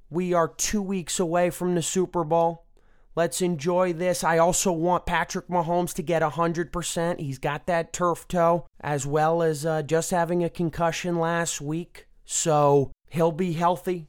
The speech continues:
Tom Brady being a little older, it's good to get two weeks under your belt.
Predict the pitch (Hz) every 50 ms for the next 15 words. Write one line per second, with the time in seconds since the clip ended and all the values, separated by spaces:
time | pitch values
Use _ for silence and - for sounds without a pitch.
0 | - - - 185 160 165 165 156 151 165 165 165 165 165 170 160 - - 139 170
1 | 165 160 160 165 160 160 160 165 160 160 156 151 - 156 156 151 160 151 165 170
2 | 165 147 139 - - - 156 151 151 160 135 165 151 147 - - 185 175 160 165
3 | 165 165 - - 175 170 165 165 156 165 156 160 160 135 135 156 156 165 175 -
4 | -